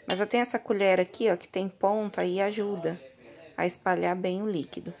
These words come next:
Ou uma jarrinha que tem o bico bem fininho também ajuda, tá?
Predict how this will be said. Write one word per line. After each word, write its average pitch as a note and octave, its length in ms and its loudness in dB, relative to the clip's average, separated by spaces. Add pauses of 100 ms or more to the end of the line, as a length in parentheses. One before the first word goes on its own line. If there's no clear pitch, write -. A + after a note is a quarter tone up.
(580)
Ou A3 200 10
uma A#3 200 4
jarrinha G3+ 500 0
que G#3 100 -6
tem G#3 220 -2
o F#3 60 -2
bico F#3 260 -6
bem F3+ 180 -2
fininho G3 400 -6
também A3 380 -2
ajuda, A3+ 380 -6 (1400)
tá? F3 160 -2